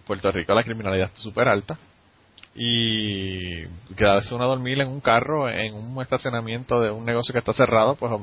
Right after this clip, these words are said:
se podrán imaginar el riesgo. Pues tuvieron que nominar a la policía, llevar a la policía, llevárselos allá y moverlos a un coliseo que había y a otros lugares para que, donde era, pues, había más iluminación y todo el asunto para que las personas no, no vaya a ser que los, que los robaran y esto.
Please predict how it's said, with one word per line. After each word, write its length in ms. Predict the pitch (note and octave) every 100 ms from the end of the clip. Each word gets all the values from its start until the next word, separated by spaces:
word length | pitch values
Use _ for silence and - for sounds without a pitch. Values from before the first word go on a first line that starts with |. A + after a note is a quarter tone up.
| - -
se 100 | G#2+
podrán 220 | G#2+ G#2
imaginar 400 | A#2 A#2+ A#2 A#2+
el 100 | A#2+
riesgo. 380 | B2 D#3 C3+ - - - - - - - - - - - -
Pues 160 | - E3
tuvieron 200 | D#3+ E3
que 120 | F#3
nominar 240 | F#3 F3+ E3
a 20 |
la 80 | D#3+
policía, 720 | E3 D#3+ D3+ D3 D3+ D3 D3
llevar 220 | D3 C#3+
a 80 | C#3+
la 20 |
policía, 400 | D3 C#3+ - C#3+
llevárselos 520 | D3 C#3 C3+ D#3+ C#3+
allá 480 | D3 C3+ C3 C3+ C3+
y 160 | C#3
moverlos 460 | C3+ C3+ B2 B2+ C#3+
a 60 | C#3+
un 100 | C#3
coliseo 520 | C#3+ C#3 - B2 B2+
que 80 | C3
había 420 | B2+ B2+ B2+ B2
y 60 | A#2
a 60 |
otros 180 | A2+ A#2+
lugares 340 | C3 B2 A#2
para 220 | - A2+ A2+
que, 180 | A2
donde 260 | G#2+ A2+ A2
era, 140 | A2 B2
pues, 180 | F#3+ D#3
había 200 | A2 A2
más 140 | B2
iluminación 560 | A#2+ A#2+ A#2 A#2 A2+ A2+
y 40 |
todo 120 | A#2+
el 60 | A#2
asunto 240 | B2+ B2
para 200 | A#2 G#2
que 60 | F#2
las 140 | G2+
personas 340 | F#2+ - G2 G2+
no, 280 | F#2+ F#2+ -
no 160 | G2+ G2
vaya 160 | G2+ G#2+
a 20 |
ser 160 | A2+
que 100 | -
los, 200 | G2+ G2 G#2
que 120 | -
los 140 | G2 G2+
robaran 440 | F#2+ F2+ G2 G2
y 120 | G#2
esto. 260 | A#2+ -